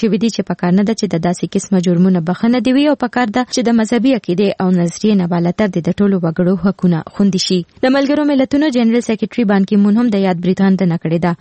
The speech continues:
او پر پاکستاني حکومت یې غږ کړی دی چې د ذمهوارو خلاف د کاروایۍ لپاره ګامونه واخلي. نوموړي په دغه هیواد کې د اقلیتونو په وړاندې د بریدونو په حواله د پاکستان له حکومته غوښتنه وکړه چې د مذهبي لږکیو ساتنه دې وکړي او دا چې د دوی په وړاندې خپلې ذمهوارۍ سرته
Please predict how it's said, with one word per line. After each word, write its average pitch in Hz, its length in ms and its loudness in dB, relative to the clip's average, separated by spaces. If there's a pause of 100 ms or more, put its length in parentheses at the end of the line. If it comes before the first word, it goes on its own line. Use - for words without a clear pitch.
(220)
او 214 120 0
پر 214 180 0
پاکستاني 202 500 0
حکومت 185 380 0
یې 175 120 -2
غږ 202 180 -2
کړی 226 200 2
دی 240 140 0
چې 247 140 0
د 185 120 0
ذمهوارو 175 460 0
خلاف 208 320 0
د 202 100 -2
کاروایۍ 170 400 0
لپاره 185 340 0
ګامونه 208 360 2
واخلي. 175 300 -2 (140)
نوموړي 262 420 0
په 254 120 0
دغه 240 240 -2
هیواد 247 300 0
کې 311 100 0
د 254 100 0
اقلیتونو 214 460 0
په 208 80 2
وړاندې 202 320 2
د 170 80 -2
بریدونو 185 380 0
په 180 120 -2
حواله 180 320 2 (180)
د 233 120 -2
پاکستان 220 420 -2
له 190 100 0
حکومته 180 420 0
غوښتنه 233 380 0
وکړه 254 180 0 (120)
چې - 160 0
د 220 120 4
مذهبي 226 360 0
لږکیو 185 380 -2 (100)
ساتنه 214 320 2
دې 226 160 2
وکړي 262 220 0 (100)
او 240 140 2
دا 220 80 2
چې - 180 -8
د 180 100 0
دوی 214 180 2
په 185 100 0
وړاندې 180 320 0
خپلې 196 300 0
ذمهوارۍ 170 480 0 (100)
سرته 208 240 -4